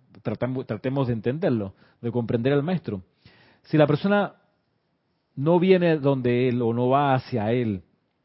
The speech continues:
con fervor y sinceridad, como que de alguna manera las indicaciones que él le pudiera dar, mm, no van a ser absorbidas. Entonces,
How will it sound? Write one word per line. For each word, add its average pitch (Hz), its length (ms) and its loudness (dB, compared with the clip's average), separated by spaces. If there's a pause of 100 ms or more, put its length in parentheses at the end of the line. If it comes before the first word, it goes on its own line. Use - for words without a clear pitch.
(1500)
con 131 180 -2
fervor 131 440 2
y 139 40 2
sinceridad, 156 760 0
como 147 260 -6
que 151 160 -2
de 147 80 0
alguna 170 300 -2
manera 165 420 2
las 131 200 2
indicaciones 123 520 -4
que 131 240 -2
él 143 80 4
le 143 80 4
pudiera 131 540 0
dar, 139 440 -2 (120)
mm, 147 480 -12 (480)
no 160 100 0
van 190 140 4
a 180 60 2
ser 190 180 -2
absorbidas. 165 580 0
Entonces, 156 580 -4